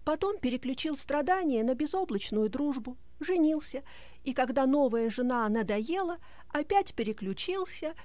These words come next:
на умилённую любовь к прежней жене. Выражалось это в том, что он приходил к ней иногда завтракать и дарил ей десятую часть на национальную лотерею.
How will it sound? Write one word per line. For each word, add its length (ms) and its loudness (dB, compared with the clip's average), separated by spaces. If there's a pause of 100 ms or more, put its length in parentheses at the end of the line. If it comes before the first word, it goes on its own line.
(140)
на 240 2
умилённую 1000 0
любовь 640 -4
к 80 -14
прежней 540 -4
жене. 400 -8 (420)
Выражалось 720 0
это 200 -2
в 120 -6
том, 240 -2
что 280 -6
он 260 0
приходил 580 -2
к 80 -14
ней 260 0
иногда 480 0
завтракать 640 -2 (380)
и 80 0
дарил 380 0
ей 360 0
десятую 720 -4
часть 500 -4 (180)
на 140 2
национальную 1200 -2
лотерею. 680 -6